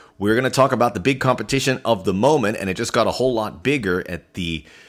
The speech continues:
W Gold Cup after Mexico beat the United States. We'll talk about that result, what it means for the women's game, and in reality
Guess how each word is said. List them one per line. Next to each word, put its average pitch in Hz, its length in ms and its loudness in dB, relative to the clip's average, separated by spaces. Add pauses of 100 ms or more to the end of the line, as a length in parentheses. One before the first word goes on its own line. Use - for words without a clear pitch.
(280)
W 123 420 2
Gold 107 400 0
Cup 104 600 4
after 90 340 -6
Mexico 113 480 -2
beat 107 240 -4
the 107 80 -10
United 95 460 -2
States. - 640 -4 (480)
We'll 98 220 0 (180)
talk 113 260 2
about 147 300 0
that 143 160 2
result, 127 420 0
what 107 160 0
it 131 100 -6
means 127 280 -2
for 117 100 -6
the 110 100 0
women's 101 340 -2
game, 120 400 0 (220)
and 104 140 0
in 92 80 -2
reality 104 540 4